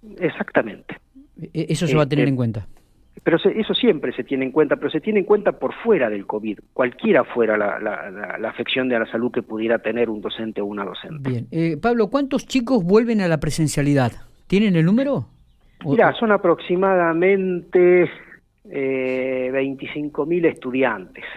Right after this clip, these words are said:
Speaker 2: Ajá, bien.
Speaker 1: Siempre con modali-, modalidad combinada como estábamos
Speaker 2: Sí, sí,
Speaker 1: antes
Speaker 2: sí,
Speaker 1: de,
Speaker 2: pero bueno, pero ya
Speaker 1: de la
Speaker 2: van a ir
Speaker 1: pandemia.
Speaker 2: a las escuelas. Esto, esto
Speaker 1: Exactamente.
Speaker 2: irán tres días algunos, otros irán dos,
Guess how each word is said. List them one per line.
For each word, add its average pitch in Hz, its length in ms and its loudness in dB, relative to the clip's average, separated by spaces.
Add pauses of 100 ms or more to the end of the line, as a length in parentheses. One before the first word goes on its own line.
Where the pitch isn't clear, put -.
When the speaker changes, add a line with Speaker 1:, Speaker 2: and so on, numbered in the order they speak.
(240)
Speaker 2:
Ajá, 131 340 -6 (420)
bien. 143 100 -8
Speaker 1:
Siempre 196 220 4
con 185 160 0
modali-, 135 440 2
modalidad 127 480 2
combinada 151 480 0
como 123 180 -6
estábamos 143 560 0 (840)
Speaker 2:
Sí, 208 240 2
sí, 214 100 -2
Speaker 1:
antes 143 120 2
Speaker 2:
sí, 165 80 0
Speaker 1:
de, 110 240 0
Speaker 2:
pero 151 180 0
bueno, 160 260 4
pero 147 180 0
ya 180 200 4
Speaker 1:
de 196 40 4
la - 0 -
Speaker 2:
van 180 220 4
a 170 40 2 (140)
ir 156 140 2
Speaker 1:
pandemia. 160 60 2
Speaker 2:
a - 20 2
las 143 120 0
escuelas. 107 460 -6
Esto, - 240 -8
esto 139 300 -4
Speaker 1:
Exactamente. 127 540 -2
Speaker 2:
irán 147 320 4
tres 165 200 4
días 175 340 4
algunos, 208 580 2
otros 156 360 -2
irán 160 320 0
dos, 214 400 2